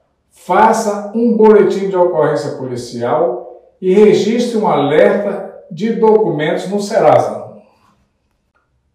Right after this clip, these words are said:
Algumas dicas para evitar fraude do cartão ou cartão clonado:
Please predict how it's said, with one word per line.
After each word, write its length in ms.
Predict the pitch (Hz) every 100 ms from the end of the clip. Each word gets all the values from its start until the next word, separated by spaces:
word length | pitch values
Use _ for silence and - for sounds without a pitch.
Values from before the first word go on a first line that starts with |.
| -
Algumas 540 | 170 214 262 220 -
dicas 300 | 233 226 190
para 280 | - 175 170
evitar 420 | 147 143 139 135
fraude 420 | - 147 175 170
do 100 | 143
cartão 840 | 139 135 131 - 160 170 - - - - _ _
ou 300 | 196 226 226
cartão 460 | 220 165 - 151 143
clonado: 720 | 139 123 143 - - - -